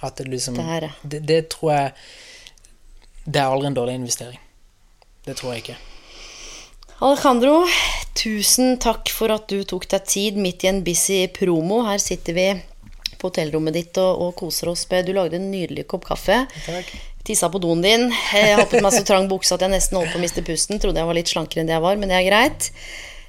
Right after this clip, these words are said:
Speaker 2: Eh, jeg håper du har kost deg.
Speaker 1: Ja, det er alltid gøy.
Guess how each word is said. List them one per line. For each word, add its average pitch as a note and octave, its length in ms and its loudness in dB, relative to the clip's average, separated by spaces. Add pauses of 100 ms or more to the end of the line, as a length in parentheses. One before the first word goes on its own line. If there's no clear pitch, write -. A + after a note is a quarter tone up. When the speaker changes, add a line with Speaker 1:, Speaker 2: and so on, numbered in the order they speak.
Speaker 2:
Eh, A#3+ 480 8
jeg - 80 4
håper C4 300 4
du - 20 8
har A3 140 6
kost F3+ 260 -2
deg. D#4+ 220 6
Speaker 1:
Ja, F#3 160 0
det - 240 -14
er D#3 80 -2
alltid E3 240 2
gøy. G3+ 80 2